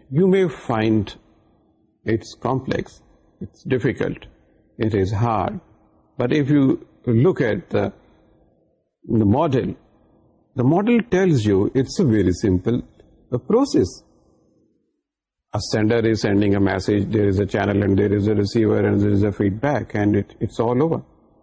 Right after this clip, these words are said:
It is oversimplification of things. We must keep in mind. This is one aspect of models. And secondly,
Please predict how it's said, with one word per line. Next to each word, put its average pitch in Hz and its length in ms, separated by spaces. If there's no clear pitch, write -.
It 185 160
is 226 140
oversimplification 107 1160
of 95 140
things. 127 200
We 170 140
must 196 300
keep 233 240
in 101 180
mind. - 240
This 156 240
is 175 140
one 170 300
aspect - 680
of 104 200
models. 95 540
And 180 120
secondly, 240 540